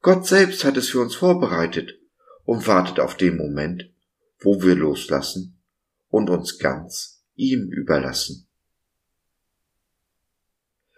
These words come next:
Wir alle haben eine natürliche Scheu vor dem Neuen, Unbekannten. Wir halten am Gewohnten fest,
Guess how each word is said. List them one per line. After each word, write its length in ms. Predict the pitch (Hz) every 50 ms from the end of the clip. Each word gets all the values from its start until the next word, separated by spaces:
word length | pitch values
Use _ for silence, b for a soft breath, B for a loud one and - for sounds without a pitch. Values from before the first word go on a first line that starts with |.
| _ _ _ _ -
Wir 180 | 127 143 127 -
alle 220 | 131 147 143 123
haben 260 | 113 110 101 92 90 76
eine 180 | 82 85 85
natürliche 580 | 82 80 78 - - - 110 98 92 87 87 80
Scheu 360 | - - - 87 80 76 71
vor 240 | 69 - - 87 80
dem 200 | 85 78 73 78
Neuen, 480 | 80 80 78 76 73 69 65 62 - - -
Unbekannten. 920 | - 92 92 92 - - - - 78 71 67 64 60 - - - - _ _ _ _ _ _ _ _ _ _ _ b b b b b b b
Wir 200 | - 101 95 85
halten 320 | 87 92 90 90 87 85 82
am 160 | 80 90 90
Gewohnten 480 | 98 95 82 90 92 92 92 92 -
fest, 520 | - - 120 101 90 - - - _ _